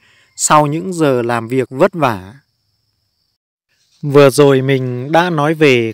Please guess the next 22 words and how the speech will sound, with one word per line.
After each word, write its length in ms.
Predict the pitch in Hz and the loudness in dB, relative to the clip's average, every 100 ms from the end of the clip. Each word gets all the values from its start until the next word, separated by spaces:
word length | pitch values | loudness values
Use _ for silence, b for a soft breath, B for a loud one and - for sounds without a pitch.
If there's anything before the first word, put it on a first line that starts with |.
| - | -4
các 220 | 160 175 | -2 -2
loại 240 | 170 147 | -4 -4
rắn 280 | 123 120 143 170 | -8 -10 -10 -10
hổ 180 | - 127 | -6 -6
mang, 420 | 110 135 143 139 123 - | -4 -6 -6 -10 -18 -8
cạp 180 | 127 123 | -8 -4
nong, 280 | 127 135 131 | -4 -4 -2
cạp 240 | 123 113 | -6 -4
nia, 340 | 131 139 139 | -2 0 -2
rắn 280 | 123 131 120 | -4 -6 -8
ráo. 400 | 113 123 123 175 233 _ b b b b b b b _ | -6 -4 -4 -6 -12 _ b b b b b b b _
Bạn 220 | 156 147 143 | -2 -2 0
nào 200 | 131 123 | -4 -2
mà 320 | 127 123 117 | -4 -6 -6
chưa 160 | - 151 | 0 0
xem 260 | - 151 135 | 0 -4 -4
kỹ 280 | 160 180 185 | -2 0 0
có 140 | 139 | -2
thể 180 | - 117 | -2 -4
xem 240 | - 143 | -2 -4
lại 240 | 139 160 156 | -2 -4 -4
nhé. 180 | 175 | -6